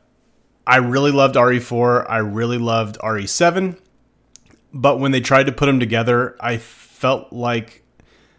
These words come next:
I never knew, like, are we supposed to be running? Are we supposed to be gunning? Are we supposed to be hiding? What's supposed to be going on? And the signposting was bad, and I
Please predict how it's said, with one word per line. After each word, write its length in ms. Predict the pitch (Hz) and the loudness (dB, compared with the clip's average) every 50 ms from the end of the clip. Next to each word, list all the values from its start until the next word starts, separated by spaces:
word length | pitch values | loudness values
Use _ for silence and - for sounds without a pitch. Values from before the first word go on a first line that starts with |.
| _ _ _ _ _ _ _ _ | _ _ _ _ _ _ _ _
I 100 | 123 123 | -4 -2
never 320 | 123 123 127 131 131 135 131 | -2 0 0 0 0 2 0
knew, 300 | 123 120 120 123 120 117 | 2 0 0 0 -2 -2
like, 240 | 113 107 104 - - | -2 -2 -4 -4 -6
are 120 | 123 123 | -6 -4
we 80 | 117 117 | -4 -6
supposed 260 | - - 135 - - | -6 -6 -8 -6 -4
to 100 | 131 120 | -6 -6
be 40 | 104 | -2
running? 380 | 117 117 113 117 113 110 110 | -2 -2 -2 -2 -2 -4 -4
Are 140 | 110 76 110 | -4 -6 -6
we 100 | 110 107 | -6 -6
supposed 240 | - - 120 110 - | -8 -8 -10 -10 -10
to 60 | - | -10
be 100 | 107 110 | -10 -10
gunning? 480 | 101 101 113 113 113 113 110 110 110 110 | -8 -4 -4 -4 -2 -2 -2 -4 -4 -6
Are 240 | - - 110 113 107 | -6 -6 -6 -6 -6
we 120 | 107 107 | -6 -8
supposed 260 | - - - 110 - | -8 -8 -10 -10 -10
to 20 | - | -10
be 80 | 113 | -10
hiding? 720 | - - 143 156 170 165 165 160 160 156 156 151 143 110 | -4 0 0 2 2 2 0 0 0 0 0 -2 -4 -4
What's 220 | 120 127 135 131 - | -2 -4 -2 -2 -4
supposed 200 | - 147 127 - | -6 -6 -8 -6
to 60 | 127 | -6
be 60 | 127 | -4
going 280 | 113 127 120 120 117 117 | -2 0 0 0 0 0
on? 280 | 113 113 113 117 110 | 0 0 0 0 -2
And 80 | 107 107 | -4 -6
the 40 | 107 | -6
signposting 480 | - 135 123 127 120 131 123 117 - | -4 -2 -2 -2 -2 -4 -4 -4 -4
was 140 | 120 110 95 | -6 -6 -4
bad, 300 | 95 113 107 110 107 104 | -4 -2 -2 0 -2 -2
and 120 | 101 104 104 | -4 -4 -6
I 120 | 104 | -6